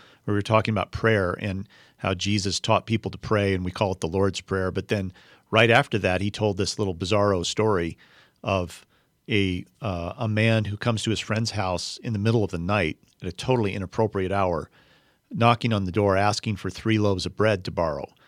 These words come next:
And the man in the house is already in bed, and he yells out, "I'm already in bed. The door, the house is locked up. I'm not coming down. It's too late. You're, you shouldn't have come this late." But the man keeps knocking, and eventually the man inside gets out of bed, comes down, and gives him his three loaves of bread.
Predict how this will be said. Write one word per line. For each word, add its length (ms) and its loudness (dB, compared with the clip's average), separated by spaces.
And 340 0
the 60 -2
man 320 2
in 100 -2
the 80 -2
house 480 -2
is 180 -4
already 260 4
in 80 -2
bed, 260 6
and 100 -2
he 100 -2
yells 320 4
out, 160 4
"I'm 120 2
already 180 4
in 60 0
bed. 340 4
The 240 -4
door, 320 2
the 220 -4
house 280 4
is 80 -6
locked 320 4
up. 140 2
I'm 140 2
not 240 0
coming 220 -2
down. 320 0
It's 160 -8
too 180 2
late. 320 -2
You're, 280 -2
you 80 -2
shouldn't 260 2
have 60 0
come 220 0
this 180 -2
late." 260 -6
But 160 0
the 60 2
man 280 8
keeps 280 -2
knocking, 420 2
and 140 2
eventually 380 4
the 100 4
man 320 4
inside 560 2
gets 160 0
out 140 6
of 100 -2
bed, 260 2
comes 220 0
down, 240 2
and 80 -2
gives 220 0
him 100 -2
his 120 -6
three 200 2
loaves 240 2
of 80 -8
bread. 320 0